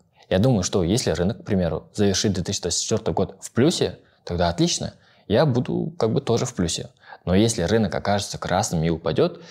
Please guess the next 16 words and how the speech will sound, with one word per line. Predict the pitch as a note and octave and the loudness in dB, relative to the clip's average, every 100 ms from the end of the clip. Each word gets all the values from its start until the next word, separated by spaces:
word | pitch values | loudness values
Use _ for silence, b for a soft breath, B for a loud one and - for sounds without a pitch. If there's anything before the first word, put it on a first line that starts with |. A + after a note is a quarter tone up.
| B B | B B
то | - | 2
это | F#3 E3 | 2 4
просто | D3+ D3+ | 2 0
означает, | A2+ G2 - C3 | 0 0 0 0
что | - - E2+ | -2 -2 0
я | F#2 A#2 | 0 0
смогу | G2 F2+ A2 | -2 -2 -4
купить | - - A2 - | -4 -2 -2 0
акции | G2+ - G#2+ F2 | -2 0 -2 -4
дешевле, | - F#2 - A2+ F3 | -2 -4 0 0 0
чем | E3 F3 | -2 0
могу | D3+ A#2 D3 | 2 2 0
купить | - B2 A#2 | -2 -4 -2
их, | G#2+ - | -6 -6
допустим, | - G#2+ - | -6 -6 -4
сегодня. | F#2+ - F2+ E2+ - | -4 -2 -2 -4 -6